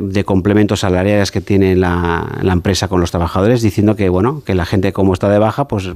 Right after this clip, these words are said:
pues tienen un problema de productividad. A mí me parece sumamente <laughs> llamativo, pero bueno, es el documento que presentó la empresa al respecto. Claro, no sabemos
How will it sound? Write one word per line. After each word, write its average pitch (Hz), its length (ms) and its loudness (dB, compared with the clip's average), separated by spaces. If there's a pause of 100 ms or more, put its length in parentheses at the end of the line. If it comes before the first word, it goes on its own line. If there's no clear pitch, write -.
pues 92 200 -4
tienen 98 200 2
un 95 100 2
problema 101 220 0
de 120 60 0
productividad. 95 680 0 (480)
A 92 80 -2
mí 101 140 4
me 104 100 4
parece 101 260 0
sumamente 101 800 0 (160)
<laughs> - 140 -12
llamativo, 110 680 2
pero 98 220 0
bueno, 95 240 -2 (260)
es 107 180 0
el 110 120 4
documento 107 420 2
que 117 80 -2
presentó 95 320 -2
la 90 80 2
empresa 90 240 -2
al 87 80 -2
respecto. 82 500 -6 (200)
Claro, 123 160 -2
no 123 100 0
sabemos 120 480 0